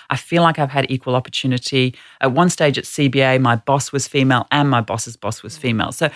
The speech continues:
once you've kind of seen that light, you know, you can see, "Ah, I can see how this can work." But I am very aware that I'm a little bit Pollyanna-ish about this. And to be honest, your book, The Stop Fixing Women, was a really good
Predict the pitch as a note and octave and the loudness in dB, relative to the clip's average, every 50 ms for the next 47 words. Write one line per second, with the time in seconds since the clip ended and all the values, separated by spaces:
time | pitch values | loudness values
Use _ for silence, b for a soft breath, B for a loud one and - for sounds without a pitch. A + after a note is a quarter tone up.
0 | B B B B B B G#3+ B3 C#4+ - D#4+ D4+ - - B3+ A#3+ G3 - - - | B B B B B B 2 2 2 2 -2 -4 -4 -2 0 0 0 -2 -4 -4
1 | F#3+ F#3+ F3+ F3 E3 - - B2+ C#3 D3+ D#3+ E3 D3 D#3 D#3 - - - - - | -2 -2 0 0 0 0 0 2 2 2 2 2 0 -2 -4 -6 -8 -8 -4 0
2 | G3 F#3+ F3 D3+ D3+ D#3+ - - E3+ D#3 - - G3+ G3+ F3 - F3 F3 D#3+ - | 2 2 4 4 4 2 2 2 2 0 2 2 2 2 2 2 2 2 2 2
3 | D3 C#3+ - D3+ C#3+ - - D#3+ D#3 C#3 C#3 D3 C3+ C3+ C#3 B2+ - - - B2+ | 0 -2 -2 -4 -4 -2 -2 -2 -4 -2 -2 -2 -2 -2 -4 -6 -6 -6 -6 -4
4 | C3 C#3+ D#3 D#3 C3+ B2 - b b b b b b b b b F3+ D#3+ - - | 0 2 2 2 2 0 -4 b b b b b b b b b 2 2 2 2
5 | - - - _ - E3+ F3+ F#3 F#3+ G#3 A3 G#3 F#3+ - - _ _ _ _ _ | -2 -4 -4 _ 0 2 4 6 6 6 6 4 2 0 -2 _ _ _ _ _
6 | _ _ _ - C#3+ F3+ F#3 F#3+ G3+ F#3+ F3 D3 C3+ C#3+ C#3 C#3 C3 C3+ C3+ C3+ | _ _ _ -8 -2 0 2 4 4 2 2 2 2 2 2 4 2 2 2 4
7 | C3+ C3 C3 D3+ D3 D#3 C#3+ C#3 C3 - - - - C3 B2+ B2 A#2+ A#2 A#2 A#2+ | 4 4 4 4 2 2 2 0 -2 -4 -6 -4 -2 0 0 2 2 2 2 2
8 | A#2 A#2 A2+ A#2 - - - - A#2 - A2+ A2 - A2+ - G#2+ G2+ - C3 A#2+ | 0 0 0 -2 -4 -4 -6 -6 -4 0 0 0 0 0 -2 -4 -2 0 0 0
9 | B2 A#2 - - - - - D3 C#3+ C#3 - - C#3 B2 G#2+ - C#3 C3+ - _ | 0 0 -2 -4 -8 -2 0 2 2 2 2 0 -2 -2 -2 -2 -6 -6 -6 _
10 | _ _ _ - A#2+ - - - C3 - - - A#2+ - - - B2 A2+ A2+ A#2 | _ _ _ -18 -16 -10 -6 -6 -6 -6 -8 -10 -12 -12 -8 -6 -4 -2 0 0
11 | A#2+ A#2+ A2+ A2 A2 A2+ A#2 - B2 A2+ A2 B2+ B2 A#2 A2 A2 - - A2 A2 | 0 0 0 0 -2 -4 -4 -4 -4 -4 -2 0 0 0 0 0 0 0 0 2
12 | A2+ - | 0 0